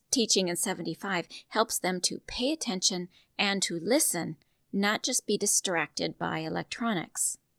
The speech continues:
In episode seventy-six, I taught you how it is that you can take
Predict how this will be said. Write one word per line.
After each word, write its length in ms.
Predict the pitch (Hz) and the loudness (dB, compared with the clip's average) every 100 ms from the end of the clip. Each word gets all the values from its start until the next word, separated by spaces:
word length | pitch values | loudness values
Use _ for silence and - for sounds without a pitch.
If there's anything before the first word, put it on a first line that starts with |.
| _ _ _ _ _ _ - _ _ _ | _ _ _ _ _ _ -20 _ _ _
In 140 | 285 277 | 4 4
episode 420 | 330 440 330 269 | 4 4 4 4
seventy-six, 1040 | - 247 247 214 - 208 170 - - - - _ _ _ _ _ | 4 4 4 2 2 2 -2 -2 -2 -2 -6 _ _ _ _ _
I 80 | 233 | -2
taught 400 | - 302 339 - | 0 0 0 2
you 80 | 277 | 2
how 240 | 269 262 | 2 6
it 100 | 254 | 8
is 180 | 240 233 | 8 6
that 200 | 208 196 | 4 2
you 60 | 208 | 2
can 200 | 226 185 | 0 -2
take 420 | - - 214 254 | -4 0 0 0